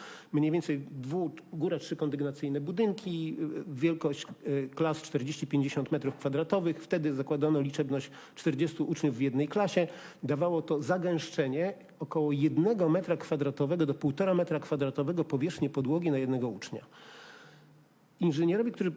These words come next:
zajmują się projektowaniem wentylacji, klimatyzacji, jeżeli zajmują się biurem, to mają osiem metrów kwadratowych, mo-, czasami dziesięć metrów kwadratowych powierzchni podłogi na jednego pracownika. Na salach konferencyjnych czasami jest to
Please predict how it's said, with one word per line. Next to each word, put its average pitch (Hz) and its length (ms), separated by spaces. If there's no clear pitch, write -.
zajmują 165 280
się 160 100
projektowaniem 156 580
wentylacji, 165 520
klimatyzacji, 147 800
jeżeli 156 240
zajmują 160 300
się - 160
biurem, 143 420
to 165 180
mają 147 360
osiem 165 380
metrów 139 320
kwadratowych, 135 580
mo-, 160 100
czasami 160 440
dziesięć 156 400
metrów 143 260
kwadratowych 139 540
powierzchni 147 460
podłogi 147 440
na 139 120
jednego 131 320
pracownika. 117 720
Na 160 100
salach 214 340
konferencyjnych 143 920
czasami 180 320
jest - 160
to 156 160